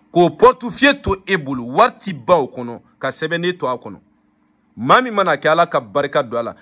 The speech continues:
C'est à dire, ne y'a f'i ye, fɛn o fɛn ni adamaden mako bi s'a ma, a bɛɛ bi Ala ka kuranɛ kɔnɔ. Nin ye kabako dɔ dilen i ma tuguni. Taa nin kɔrɔbɔ, n'i ye min y'a la, a fɔ garibukɛ ye. A bi faamuya? Ni wariko hami de bi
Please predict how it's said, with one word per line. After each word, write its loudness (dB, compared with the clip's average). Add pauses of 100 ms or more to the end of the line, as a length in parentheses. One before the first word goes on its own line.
(140)
C'est 2
à 4
dire, 0
ne -2
y'a 4
f'i -14
ye, -6 (680)
fɛn 2
o 4 (120)
fɛn -4
ni -6 (100)
adamaden -2
mako -8
bi -14
s'a -6
ma, -8
a -2
bɛɛ 0
bi -20
Ala -4
ka -16
kuranɛ -20
kɔnɔ. -20 (340)
Nin -10
ye -2
kabako 0
dɔ -10
dilen -10
i -14
ma -10
tuguni. -16 (440)
Taa 2
nin -12
kɔrɔbɔ, -4
n'i -8
ye -4
min -2
y'a -2
la, -4
a -12
fɔ -14
garibukɛ -18
ye. -20 (580)
A -6
bi -4
faamuya? -4 (420)
Ni 0
wariko 4
hami 0
de -6
bi -8